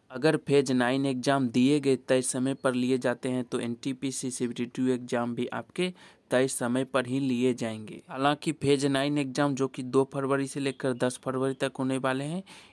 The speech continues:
इनके एग्जाम सेंटर उत्तर प्रदेश, उत्तराखंड और पंजाब में जो भी एग्जाम सेंटर है, इलेक्शन के कारण वहां के एग्जाम को पोस्टपोन कर दिया गया है। तीन स्टेट में जिस भी कैंडिडेट का एग्जाम सेंटर था, उनका एग्जाम पोस्टपोन कर दिया गया है इलेक्शन के कारण,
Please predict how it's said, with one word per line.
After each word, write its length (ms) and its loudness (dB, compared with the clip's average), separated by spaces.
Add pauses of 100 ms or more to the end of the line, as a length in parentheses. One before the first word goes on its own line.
इनके 360 -2
एग्जाम 500 0
सेंटर 600 -6 (260)
उत्तर 320 0
प्रदेश, 480 -2
उत्तराखंड 840 -4
और 120 0 (120)
पंजाब 420 0
में 260 -2
जो 180 0
भी 140 0
एग्जाम 480 -2
सेंटर 460 -4
है, 160 -4 (320)
इलेक्शन 600 -4
के 120 -4 (100)
कारण 340 0
वहां 280 -2
के 160 -6
एग्जाम 480 -2
को 200 -2
पोस्टपोन 580 -4
कर 220 -2
दिया 240 -2
गया 220 -6
है। 200 -10 (280)
तीन 280 4
स्टेट 340 -2
में 240 2
जिस 220 0
भी 120 0
कैंडिडेट 540 2
का 180 0
एग्जाम 420 0
सेंटर 420 -4
था, 140 0
उनका 420 0
एग्जाम 380 0
पोस्टपोन 560 -2
कर 200 0
दिया 260 0
गया 140 -2
है 140 -4
इलेक्शन 420 -2
के 200 -6
कारण, 400 -2